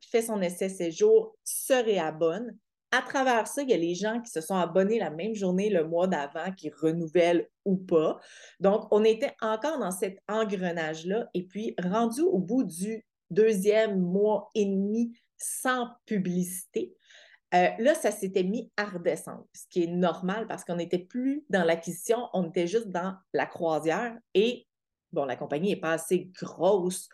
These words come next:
pour dire que son rythme de croisière est pris,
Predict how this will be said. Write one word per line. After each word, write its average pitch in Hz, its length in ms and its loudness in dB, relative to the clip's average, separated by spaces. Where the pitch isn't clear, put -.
pour 160 160 2
dire 180 200 2
que 170 120 2
son 156 240 0
rythme 196 180 0
de 156 80 0
croisière 175 580 0
est 151 220 -4
pris, 233 340 -6